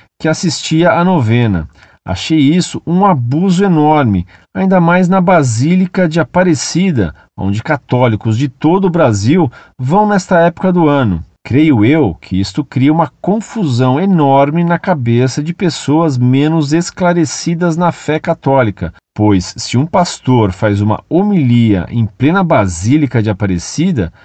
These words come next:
essas pessoas podem pensar que tanto faz para elas irem numa igreja católica, luterana, adventista, et cetera, porque no final das contas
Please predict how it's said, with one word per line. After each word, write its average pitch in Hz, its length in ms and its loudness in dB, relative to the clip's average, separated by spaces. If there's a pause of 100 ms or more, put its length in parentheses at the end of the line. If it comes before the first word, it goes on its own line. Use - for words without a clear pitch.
(340)
essas 143 240 -4
pessoas 117 560 0
podem 143 340 0
pensar 165 600 -2
que - 160 -6 (160)
tanto 165 360 0
faz 120 460 0
para 147 300 0
elas 127 360 0 (300)
irem 139 260 2
numa 127 220 2
igreja 110 340 2
católica, 156 800 0
luterana, 139 840 0 (240)
adventista, 160 1080 -2
et 180 200 -4
cetera, 151 580 0 (160)
porque 175 260 -4
no 165 80 2
final 135 300 0
das 107 220 -2
contas 143 480 -2